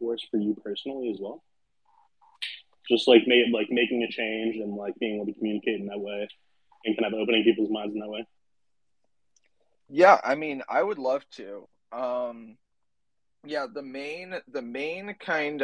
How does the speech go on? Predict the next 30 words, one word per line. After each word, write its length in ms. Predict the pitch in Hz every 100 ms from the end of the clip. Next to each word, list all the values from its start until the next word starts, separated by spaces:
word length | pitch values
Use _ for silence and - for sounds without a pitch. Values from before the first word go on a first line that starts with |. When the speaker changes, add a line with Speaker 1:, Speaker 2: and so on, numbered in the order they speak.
| -
Speaker 2:
of 440 | 120 120 120 113 107
message 680 | 117 113 - 123 110 107 -
of 340 | 113 117 117 -
my 220 | 117 110 -
art, 300 | 117 113 107
which 180 | - 117
I 100 | 120 110
think 260 | 143 135 123 - _ _ _ _
I'm 120 | 131 143
actually, 400 | 147 - 156 135
I'm 220 | 120 117
sitting 400 | - 170 160 143
down 240 | 135 127
to 100 | 123
write 280 | 123 110 120
about. 380 | 123 110 107 107 _
Uh, 260 | 113 104 107 -
thank 220 | 139 131
you 80 | 139
to, 280 | - 120 117 _ _ _
to 80 | 127
everyone, 380 | 131 135 127 117
Burrito 360 | 117 117 123
Dow, 220 | 117 110
for 140 | 110 110
putting 280 | - 123 117
me 120 | 113
onto 280 | 113 120 107
Mirror 420 | 107 110 117 113
today, 520 | - 110 110 104 107